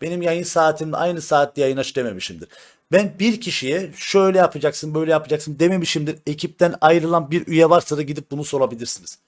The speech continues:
Sorabilirsiniz. Benim ekibimden çıkan bir kişi başka bir ekibe gittiğini gördünüz mü? Ekibimden bir kişi bile çıkmadı çünkü. Çıkmaz da zaten. Neden çıksın? Herkes rahatında bizim ekipte.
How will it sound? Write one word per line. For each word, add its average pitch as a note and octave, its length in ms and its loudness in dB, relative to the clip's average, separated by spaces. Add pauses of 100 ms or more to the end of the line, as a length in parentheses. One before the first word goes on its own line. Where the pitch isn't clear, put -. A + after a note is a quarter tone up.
(120)
Sorabilirsiniz. F3 720 -4 (420)
Benim G3+ 200 2
ekibimden G3 460 0
çıkan F#3+ 380 0
bir G#3+ 100 -4
kişi F#3 480 -2 (220)
başka D#3 300 2
bir F#3 100 2
ekibe F3+ 240 -2
gittiğini F3 400 -2
gördünüz E3+ 460 2
mü? D3 180 -4 (340)
Ekibimden E3 400 -4
bir F3 80 -6
kişi F3 220 -2
bile F3+ 140 0
çıkmadı C3+ 360 -4
çünkü. G2+ 300 -14 (360)
Çıkmaz F#3 480 0
da D3+ 40 -2
zaten. A2 400 -4
Neden E3 200 -2
çıksın? G#2 380 -8 (260)
Herkes D#3+ 400 2
rahatında D#3+ 540 4
bizim A#2 200 -6
ekipte. F#2+ 400 -8